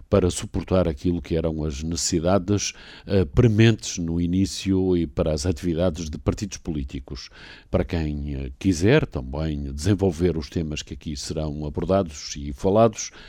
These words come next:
a bibliografia complementar é muito importante e é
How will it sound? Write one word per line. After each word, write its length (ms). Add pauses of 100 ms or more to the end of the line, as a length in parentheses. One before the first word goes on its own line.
(320)
a 60
bibliografia 680
complementar 680
é 100
muito 520
importante 600 (420)
e 200
é 160